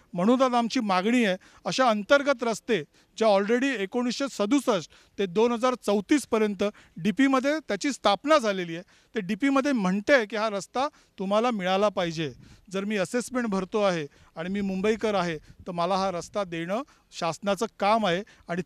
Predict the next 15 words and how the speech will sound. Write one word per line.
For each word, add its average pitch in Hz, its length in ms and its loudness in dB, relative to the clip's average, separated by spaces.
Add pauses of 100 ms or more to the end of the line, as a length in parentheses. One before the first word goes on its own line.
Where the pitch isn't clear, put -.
तीच 247 160 4
आम्ही 226 200 2
वारंवार 214 500 2
मागणी 190 320 0
करतो 170 280 -2
आहे. 131 120 -6 (360)
आज 196 220 2
मी 220 100 0
ज्या 220 180 2
रस्त्यावर 220 360 0
उभा 202 280 4
आहे, - 440 -4 (280)
तो 202 100 -2
रहे-, 208 420 0
अ, 175 320 0